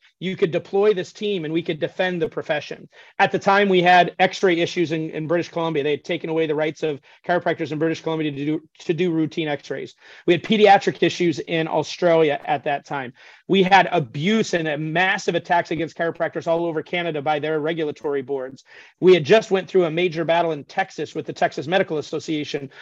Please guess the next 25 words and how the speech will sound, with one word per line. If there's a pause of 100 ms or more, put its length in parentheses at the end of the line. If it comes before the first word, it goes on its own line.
(120)
trying
to
restrict
the
scope
of
practice
for
chiropractors. (240)
So
we
have
all
these
little
fires
all
around
the
world
where
our
profession's
under
attack,